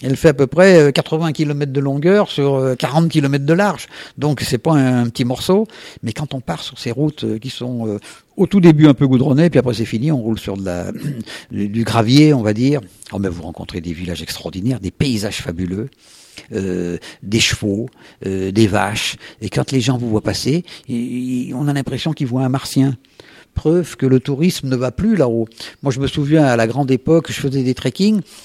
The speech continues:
Je me suis perdu une fois avec des clients. Et la nuit arrivait et on est descendu à la verticale, euh, sur un chemin qu'on a trouvé et qu'il fallait descendre jusqu'au lac. Je peux vous dire que ce jour-là, je brillais pas.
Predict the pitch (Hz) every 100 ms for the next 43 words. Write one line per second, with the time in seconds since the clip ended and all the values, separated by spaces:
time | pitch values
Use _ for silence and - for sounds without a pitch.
0 | - - 170 - 151 196 208 220 156 -
1 | 143 113 131 135 131 139 180 180 180 123
2 | _ _ - - - 127 127 131 131 139
3 | 165 165 139 139 139 175 208 - - -
4 | 139 143 147 147 151 156 165 147 135 175
5 | - 175 185 170 123 - - 123 131 135
6 | 123 156 147 151 - 156 180 170 - 147
7 | 143 - - 151 185 214 214 - 135 143
8 | 143 147 143 143 160 151 170 - 165 202
9 | 208 147 131 - 147 147 185 - 147 131
10 | 127 120 - - - 131 127 151 160 123
11 | 120 151 147 170